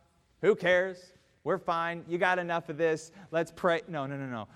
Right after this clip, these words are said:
We need this powerful, this powerful book, the Bible. But we aren't spending enough time on our knees.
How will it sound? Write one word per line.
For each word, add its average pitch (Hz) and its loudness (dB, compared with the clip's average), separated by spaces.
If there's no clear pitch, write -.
We 151 0
need 165 -4
this 135 -4
powerful, 127 -6
this 151 -6
powerful 147 -6
book, 135 -8
the 147 -8
Bible. 107 -8
But - -2
we 151 -8
aren't 123 -8
spending 113 -12
enough 104 -14
time 107 -12
on 101 -12
our 101 -12
knees. 101 -14